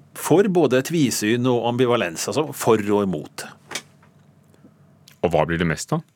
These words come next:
Speaker 1: Eh, det blir vel kanskje mest, eh, for, faktisk. Eh,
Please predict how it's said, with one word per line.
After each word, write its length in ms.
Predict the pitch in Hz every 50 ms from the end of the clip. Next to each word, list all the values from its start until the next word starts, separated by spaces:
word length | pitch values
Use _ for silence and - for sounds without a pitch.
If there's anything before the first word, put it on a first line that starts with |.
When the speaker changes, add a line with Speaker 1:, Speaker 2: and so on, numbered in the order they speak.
| _ -
Speaker 1:
Eh, 200 | - 123 110 92 - - - - - 143 135 - 139 - - - -
det 140 | - 120 117
blir 180 | 117 101 95 117
vel 120 | 117 -
kanskje 340 | - 240 160 - - 139 123
mest, 480 | 113 113 104 - - - - - - 127
eh, 200 | 123 120 120 120
for, 300 | 110 - - - 117 160 208
faktisk. 580 | - - 233 208 - 285 254 - - - - -
Eh, 580 | - 131 143 139 139 139 139 135 135 135 131